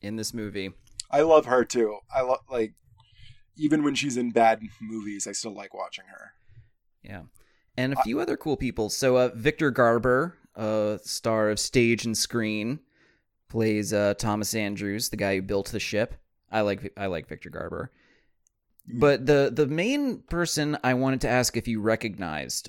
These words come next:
Speaker 1: was, uh, I wondered, Ian, if you recognized Bernard Hill, who played Captain Edward John Smith.
Speaker 2: I recognized him,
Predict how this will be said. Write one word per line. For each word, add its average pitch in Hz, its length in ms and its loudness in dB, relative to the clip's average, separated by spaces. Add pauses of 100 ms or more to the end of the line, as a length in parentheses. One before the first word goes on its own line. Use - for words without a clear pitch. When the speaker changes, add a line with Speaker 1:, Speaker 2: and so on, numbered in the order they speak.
Speaker 1:
was, 107 420 0
uh, 107 200 0
I 113 80 4
wondered, 143 600 2
Ian, 120 360 0
if 107 160 -4
you 113 140 0
recognized 110 720 2
Bernard 107 460 4
Hill, 101 580 0
who 113 120 -2
played 107 360 0
Captain 107 480 0
Edward 104 360 0
John 101 300 -2
Smith. 101 560 -2 (1080)
Speaker 2:
I 139 180 6
recognized 156 760 0
him, 107 260 -12